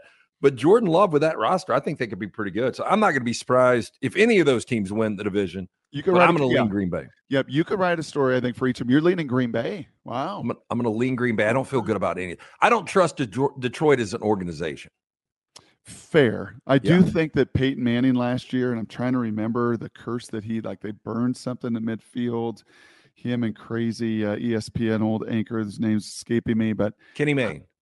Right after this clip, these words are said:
Speaker 2: there you go. He and Kenny. I think they, they may have broke the curse there in Detroit. So we'll
Speaker 1: Yeah.
Speaker 2: see. We'll see.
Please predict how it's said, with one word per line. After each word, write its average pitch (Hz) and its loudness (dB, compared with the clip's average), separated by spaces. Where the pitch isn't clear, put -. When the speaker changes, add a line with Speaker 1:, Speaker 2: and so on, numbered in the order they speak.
Speaker 2:
there 110 2
you 127 4
go. 92 -2
He 120 -2
and 139 -6
Kenny. 110 -8
I 110 -20
think 117 -10
they, 139 -8
they - -16
may - -20
have - -20
broke - -20
the - -20
curse - -20
there - -20
in - -20
Detroit. - -18
So - -10
we'll 165 -2
Speaker 1:
Yeah. 160 2
Speaker 2:
see. - -8
We'll 135 -14
see. 107 -18